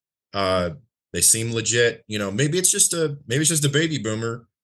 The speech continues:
looking to retire. Maybe we got an old veteran pool pro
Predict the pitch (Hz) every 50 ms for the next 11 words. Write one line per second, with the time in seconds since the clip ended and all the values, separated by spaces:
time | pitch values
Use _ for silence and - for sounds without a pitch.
0 | _ _ _ _ _ 101 123 139 147 143 135 - - 139 135 139 139 151 143 156
1 | - 95 76 71 - _ 87 92 101 104 117 113 120 110 120 120 113 110 101 101
2 | 110 120 127 135 131 117 110 120 123 123 127 123 117 - - 139 143 143 - 117
3 | 107 107 110 117 127 -